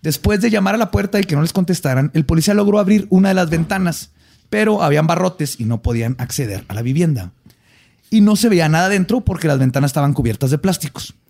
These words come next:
Para este punto, la familia de Alejandra estaba segura de que debía de tenerla secuestrada. Le gritaron por la ventana creyendo que quizás estaba amarrada, pero no recibieron respuesta.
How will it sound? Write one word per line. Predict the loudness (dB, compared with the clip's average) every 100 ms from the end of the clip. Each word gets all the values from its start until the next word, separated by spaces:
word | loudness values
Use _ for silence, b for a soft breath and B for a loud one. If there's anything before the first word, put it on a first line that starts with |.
| _ _
Para | -2
este | 0 -2
punto, | 0 2 4 2 0
la | 0
familia | 2 2 4
de | 2
Alejandra | 0 0 0 0
estaba | -2 -2
segura | 0 2 2 2 -2
de | -4
que | -4 -4 -6 -2
debía | 0 2 2 0
de | 0 -2
tenerla | 0 0 0 -4
secuestrada. | -8 -8 -6 -4 -4 -6 b b b b b
Le | -6 -2
gritaron | -2 0 0
por | 2
la | 0
ventana | 0 0 0 0 0
creyendo | 0 0 0
que | -2
quizás | -6 -2 -2
estaba | -2 -2 0
amarrada, | 2 2 0 0
pero | 0 0
no | 0
recibieron | 0 0 0
respuesta. | -2 -2 -4 -4